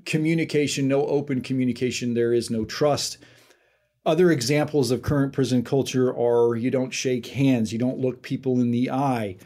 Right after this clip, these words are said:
you don't talk to people that you don't associate with or who you don't know. If you do any of those things, you're actually putting yourself in physical danger.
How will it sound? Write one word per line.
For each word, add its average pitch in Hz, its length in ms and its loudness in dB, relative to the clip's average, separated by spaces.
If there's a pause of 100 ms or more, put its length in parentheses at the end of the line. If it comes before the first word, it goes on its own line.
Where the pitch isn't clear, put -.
(720)
you 143 120 2
don't 151 220 0
talk 143 300 0
to - 80 -2
people 135 340 0
that 127 180 0
you 131 100 -2
don't 123 220 0
associate 123 640 -2
with 123 280 -2
or 117 80 -2
who 120 120 -2
you 120 180 -2
don't 123 300 -2
know. 123 420 -2 (460)
If 156 220 2
you 165 100 4
do 165 420 4
any 151 220 0
of 127 80 0
those 127 300 0
things, 127 320 0
you're 127 120 -2
actually 127 280 -2
putting 123 280 -2
yourself 113 440 -2 (680)
in 120 220 0
physical 117 640 0
danger. 107 720 -2